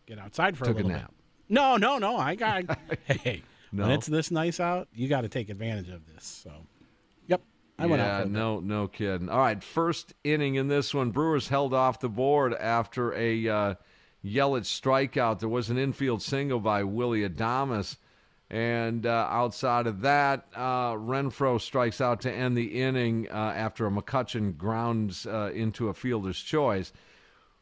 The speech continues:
Speaker 2: Same thing for the Red Sox. A one-out base hit, but no runs. Um,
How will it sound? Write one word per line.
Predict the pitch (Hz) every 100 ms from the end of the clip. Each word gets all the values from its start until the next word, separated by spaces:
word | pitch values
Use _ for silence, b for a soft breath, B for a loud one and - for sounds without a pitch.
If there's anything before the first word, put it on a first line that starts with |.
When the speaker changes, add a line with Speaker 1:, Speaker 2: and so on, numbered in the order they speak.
| _
Speaker 2:
Same | - 208 254 294
thing | 226 220
for | 190
the | 156
Red | 131 160 196
Sox. | - 131 87 82 113
A |
one-out | 110 117 139 185 196 180 156 113
base | 98 147 156 120 127
hit, | 156 165 131 95
but | 117
no | 120 123 151 139
runs. | 127 147 151 131 120 113 - - _
Um, | 110 117 113 113 113 113 113 110